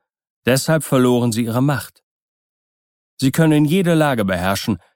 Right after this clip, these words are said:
wenn Sie zuerst sich selbst beherrschen.“ „Gehen Sie zurück zu der Bank“, fügte ich hinzu, „und ich werde für Sie die richtigen Gedanken festhalten.“ Ich hielt folgenden Gedanken fest:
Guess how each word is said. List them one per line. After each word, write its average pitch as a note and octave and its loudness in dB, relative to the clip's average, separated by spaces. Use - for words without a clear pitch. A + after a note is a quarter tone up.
wenn B2+ 2
Sie B2+ 0
zuerst A2+ -4
sich - -2
selbst - -6
beherrschen.“ - -8
„Gehen B2+ 4
Sie B2+ 0
zurück G#2+ -4
zu A#2 -4
der G#2+ 0
Bank“, G2+ -6
fügte G2 -2
ich F#2 -6
hinzu, G2 -8
„und C3 2
ich C3 0
werde C#3+ 2
für C#3+ 0
Sie C3+ 2
die A#2 2
richtigen B2 0
Gedanken A#2 -2
festhalten.“ - -10
Ich A2+ -2
hielt A2+ 0
folgenden G2+ 0
Gedanken G2 -4
fest: A2 -4